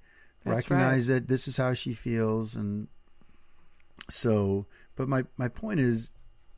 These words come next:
Speaker 2: you get older and, man, it gets challenging 'cause you don't, you've got
Speaker 1: Oh, I
Speaker 2: so
Speaker 1: know.
Speaker 2: much experience that it almost gets in the way.
Speaker 1: Right,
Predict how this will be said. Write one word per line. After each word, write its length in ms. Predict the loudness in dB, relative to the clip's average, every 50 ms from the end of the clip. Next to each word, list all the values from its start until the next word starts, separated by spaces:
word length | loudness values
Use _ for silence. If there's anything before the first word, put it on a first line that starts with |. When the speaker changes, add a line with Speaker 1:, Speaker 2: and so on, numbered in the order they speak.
| -20 -20 -20 -20 -20 -20 -20 -20 -20 -18
Speaker 2:
you 100 | -16 -14
get 220 | -10 -10 -10 -10 -10 -12 -14 -14
older 460 | -10 -4 0 2 2 2 0 -2 -6
and, 160 | -6 -6 -6
man, 540 | -6 -6 -4 -4 -2 -2 0 0 0 -2 -2
it 100 | -4 -6 -8 -4 -4
gets 420 | -4 -4 -4 -6 -8 -8 -8 -8 -10 -16 -20 -20 -20 -20 -20 -20 -20 -20 -18 -12
challenging 720 | -10 -8 -6 -4 -2 -2 0 0 0 0 0 -2 -2 -2 -4
'cause 200 | -4 -6 -6 -4
you 140 | -4 -2 0
don't, 320 | 0 0 0 -2 -4 -4 -4
you've 180 | -2 -2 0 2
got 160 | 2 2 2
Speaker 1:
Oh, 80 | 2 2
I 80 | 2
Speaker 2:
so 400 | 2 4 4 4 4 4 6 6
Speaker 1:
know. 80 | 6 6
Speaker 2:
much 260 | 4 4 2 0 -2
experience 560 | -2 0 0 0 0 2 2 2 2 2 2
that 100 | 0 0
it 60 | 0
almost 320 | 2 2 2 0 0 -2 -4
gets 220 | -6 -6 -4 -4 -2
in 120 | 0 0
the 80 | 0 0
way. 480 | 0 0 -2 -2 -4 -6 -10 -14 -18 -10 -4
Speaker 1:
Right, 400 | -2 0 0 0 0 -2 -4 -6